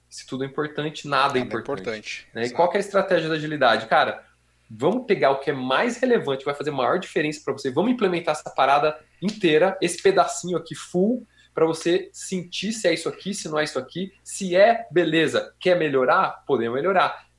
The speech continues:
Speaker 1: Já suficiente? Bora focar em outra coisa. Então, a agilidade, cara, é uma estratégia pra você focar no que é mais importante, entregar aquilo que é mais importante, né? E você acaba fazendo isso, é, de uma forma muito, com um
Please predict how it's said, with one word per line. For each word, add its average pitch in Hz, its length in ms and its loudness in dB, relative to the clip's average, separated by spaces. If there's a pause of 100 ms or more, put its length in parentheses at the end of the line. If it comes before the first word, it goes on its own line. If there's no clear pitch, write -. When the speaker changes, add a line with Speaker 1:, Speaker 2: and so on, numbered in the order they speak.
(120)
Speaker 1:
Já 165 180 2
suficiente? 180 680 -6
Bora 156 300 4
focar 180 260 -4
em - 20 -2
outra 175 180 -4
coisa. 123 380 -2 (260)
Então, 185 140 0
a 196 40 2
agilidade, 190 540 0
cara, 139 360 -2
é 160 100 -6
uma 202 340 -2
estratégia 180 800 -2 (200)
pra 160 120 -2
você 170 440 -4
focar 170 560 0
no 175 80 -10
que 165 80 -6
é - 40 0
mais 156 200 -2
importante, 156 560 -8
entregar 170 760 -4
aquilo - 240 -12
que - 80 -10
é - 20 -6
mais 139 160 -2
importante, 123 640 -10 (320)
né? 104 140 -14 (240)
E 160 60 -8
você 196 200 -4
acaba 185 260 -2
fazendo 151 360 -4
isso, 170 420 -10 (220)
é, 135 260 2
de 131 120 -8
uma 160 120 0
forma 160 520 0 (280)
muito, 190 640 -6 (640)
com 175 300 -8 (140)
um 170 280 -10